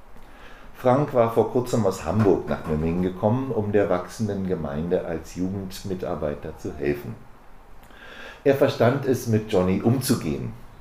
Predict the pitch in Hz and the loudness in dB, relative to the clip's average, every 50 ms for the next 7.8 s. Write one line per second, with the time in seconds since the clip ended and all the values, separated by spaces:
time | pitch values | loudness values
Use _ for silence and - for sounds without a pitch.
0 | - - - - - - - 90 87 90 85 80 - 165 165 - - - 156 147 | -20 -18 -18 -18 -14 -6 -4 -2 2 2 2 4 4 2 2 0 0 4 4 4
1 | 139 139 - - 95 90 - - 95 92 92 92 98 85 90 90 - - 90 92 | 4 2 0 0 0 0 0 0 -2 -2 -2 -2 -4 -4 -4 -4 -6 -6 -6 -4
2 | 98 104 101 101 104 101 104 131 135 - - - 120 117 113 113 113 - - - | -2 -2 -2 0 -2 -2 -2 -2 -4 -2 2 4 6 6 6 4 2 -2 -10 -14
3 | - - - - - - - - - - - 123 127 135 135 139 131 135 120 131 | -16 -16 -16 -16 -16 -16 -16 -16 -10 -2 0 2 2 2 4 4 4 6 6 6
4 | 135 135 131 131 131 127 - 127 110 117 135 143 143 139 139 131 123 120 107 95 | 6 6 6 4 0 2 0 0 2 4 4 4 4 2 -2 -2 0 0 2 2
5 | 98 113 123 - - 123 117 113 107 - 92 92 - - - 98 92 95 95 92 | 4 2 2 2 2 2 2 2 4 2 0 0 -2 -4 -4 -4 -2 0 -2 -2
6 | 90 - - - - 85 90 101 110 110 101 95 92 - - - - - 80 76 | -4 -4 -4 -2 0 2 4 4 4 4 4 2 2 0 -2 -6 -6 -6 -6 -6
7 | 92 95 - - 110 98 98 95 95 98 95 95 92 92 98 113 | -6 -4 -4 -2 -2 -2 -2 -2 -2 -2 -2 -2 -2 0 0 0